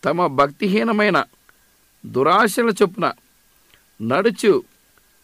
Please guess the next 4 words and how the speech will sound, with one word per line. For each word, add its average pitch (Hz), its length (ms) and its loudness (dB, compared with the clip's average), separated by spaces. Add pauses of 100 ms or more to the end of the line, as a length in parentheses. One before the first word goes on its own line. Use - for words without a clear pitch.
(540)
పరిహానుకులందరినీ 190 1900 -2 (960)
మన 160 180 -2
ప్రభువైన 208 560 0
యేసుక్రీస్తు 185 920 0